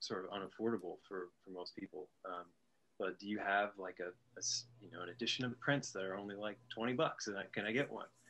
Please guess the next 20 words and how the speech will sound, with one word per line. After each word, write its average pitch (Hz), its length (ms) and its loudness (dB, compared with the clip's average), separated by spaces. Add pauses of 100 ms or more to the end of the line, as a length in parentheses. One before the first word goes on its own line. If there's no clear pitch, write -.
(300)
Or 107 200 6
if - 140 -2
you 113 60 4
love 120 180 8
a 123 80 6
musician, 113 580 6 (460)
buy 95 160 4
their 110 180 6
album, 127 280 4 (540)
or 92 160 -2
an 87 60 -4
author 101 380 2
or 90 80 -2 (100)
poet, 113 300 2
buy 101 140 -2
their 101 100 -2
book. 101 320 0 (160)
You 113 80 -4
know, 107 140 -2
that's, - 320 -2